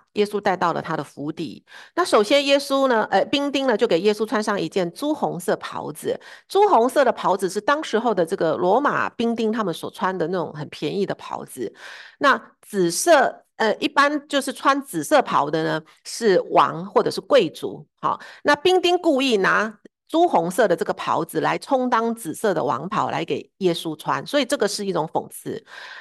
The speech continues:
那第二个，他们给耶稣戴上什么？荆棘冠冕，这也是用来嘲笑说，那个耶稣是一个受苦的君王。你看这个，这个冠冕是用荆棘来编的，那个荆棘是带刺的。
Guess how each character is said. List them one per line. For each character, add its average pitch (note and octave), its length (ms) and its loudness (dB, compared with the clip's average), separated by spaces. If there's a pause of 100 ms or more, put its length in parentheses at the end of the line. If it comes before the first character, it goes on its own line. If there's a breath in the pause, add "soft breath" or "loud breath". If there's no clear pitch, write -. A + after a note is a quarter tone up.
(120)
那 F4 100 4
第 F#4+ 200 4
二 D4 80 8
个， A3+ 140 4
他 A#3+ 140 4
们 A3+ 160 0
给 C3+ 160 -2
耶 F#3+ 140 2
稣 F#3+ 120 -4
戴 F3+ 200 0
上 D#3+ 180 -4
什 C#3+ 100 -8
么？ A2+ 120 -6
荆 A3+ 180 -2
棘 - 160 -6
冠 D#3+ 240 0
冕， F#3 320 -12
这 F4+ 140 0
也 A#3 100 4
是 B3 140 -4
用 B3+ 120 2
来 F3+ 140 0
嘲 E3 180 -2
笑 E3+ 220 0
说， E3+ 340 0 (720 loud breath)
那 A#3 120 2
个 F#3 240 4 (140)
耶 A3 160 4
稣 A3 120 0
是 G3+ 200 0
一 F3+ 80 0
个 G#3 100 -2
受 - 220 0
苦 - 160 -10
的 - 100 -12
君 D#3+ 260 -10
王。 C#3+ 300 -2 (120)
你 F3 80 -6
看 G3 100 0
这 G#3+ 80 -4
个， G#3+ 100 2
这 - 140 -4
个 - 100 -10
冠 A#3 180 6
冕 G3 200 0
是 - 120 -4
用 D#3 200 0
荆 G#3 200 -2
棘 G3+ 140 -8
来 A#2+ 140 -4
编 D3 340 -4
的， - 160 -6
那 G#3 80 -4
个 G3 80 -2
荆 A3+ 180 -2
棘 - 120 -8
是 F#3 120 -10
带 - 280 -2
刺 - 280 -6
的。 - 220 -6